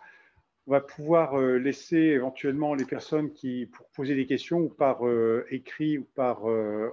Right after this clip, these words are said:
ou par oral. Euh, j'aurais une, euh, une question. Euh, on parle, euh, Madame Boniface, de stress et de stress oxydatif. Quelles sont les,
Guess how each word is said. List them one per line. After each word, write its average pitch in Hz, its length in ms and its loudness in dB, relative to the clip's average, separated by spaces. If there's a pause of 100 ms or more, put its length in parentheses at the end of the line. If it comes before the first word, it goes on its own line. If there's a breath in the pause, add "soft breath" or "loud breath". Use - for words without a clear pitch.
ou 123 40 -12
par 127 240 2
oral. 139 520 2 (600 loud breath)
Euh, 147 120 -6 (180)
j'aurais 175 300 -2
une, 175 180 -4
euh, 135 600 0
une 151 140 -6
question. 175 680 0
Euh, 127 480 2 (100)
on 123 80 -8
parle, 175 400 4
euh, 135 300 4
Madame 135 260 -2
Boniface, 147 680 0
de 135 280 2
stress 175 560 0 (140)
et 156 100 -4
de 143 120 -4
stress - 380 -2
oxydatif. 147 600 -2 (760 soft breath)
Quelles 196 180 4
sont 220 440 -2
les, 165 480 2